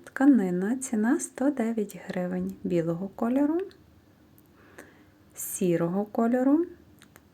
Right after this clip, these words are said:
також сто дев'ять гривень. Тримає форму досить гарно. Із надписами.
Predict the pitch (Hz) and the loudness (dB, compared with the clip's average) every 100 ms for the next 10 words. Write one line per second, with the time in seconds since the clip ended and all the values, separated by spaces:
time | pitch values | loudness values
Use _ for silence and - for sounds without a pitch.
0 | - 247 285 294 277 - - 214 254 233 | -2 0 2 2 0 -6 -6 -2 0 2
1 | 208 208 185 180 165 175 175 180 180 - | 2 2 0 -4 -4 -4 -2 -2 -4 -10
2 | _ _ _ _ - - - - - - | _ _ _ _ -20 -20 -20 -20 -20 -20
3 | _ - 220 196 208 277 226 - - 180 | _ -2 0 2 4 4 4 0 0 0
4 | 180 180 185 185 202 240 214 180 160 170 | 2 -2 -2 -2 -2 -4 -6 -6 -6 -6
5 | 170 170 185 190 _ _ _ _ _ _ | -8 -8 -10 -12 _ _ _ _ _ _
6 | _ _ _ - 247 247 170 170 - 190 | _ _ _ -12 -12 -8 -8 -8 -14 -20
7 | - 185 190 | -16 -14 -12